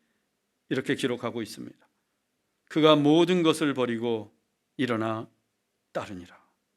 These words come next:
그가 모든 것을 버리고 일어나 따르니라. 레위는 조금도 망설이지 않았습니다. 예수님의 부르심에 조금도 의심을 품지 않았습니다.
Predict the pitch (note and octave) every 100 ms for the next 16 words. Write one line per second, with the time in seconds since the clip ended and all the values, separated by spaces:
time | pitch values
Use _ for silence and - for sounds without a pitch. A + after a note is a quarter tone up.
0 | _ _ _ _ _ _ _ _ _ _
1 | _ - F#3+ F3+ E3+ E3+ G#3 A3 G#3 G3
2 | F#3+ F3+ F3 D3+ C#3+ C#3 C3+ A2+ - _
3 | _ _ _ - B2+ B2+ A#2+ A2+ A2+ _
4 | _ _ _ _ - C3+ G#2 G2 F#2 _
5 | _ _ _ _ _ _ _ _ _ _
6 | _ _ _ - D3 D3+ D#3 D#3+ D3+ D#3
7 | E3 D#3+ D#3+ D#3 D#3 D#3 C#3+ C#3+ C3 A#2+
8 | - - C3 - _ _ _ _ _ _
9 | _ _ _ _ _ _ D#3 E3 F#3+ F3+
10 | F3+ E3+ F3 E3+ F#3+ F3 F3 F#3 G3+ F#3+
11 | F#3 F#3 F3+ F3+ F3+ F3+ F3+ E3+ D3+ C#3
12 | - C#3+ C3 -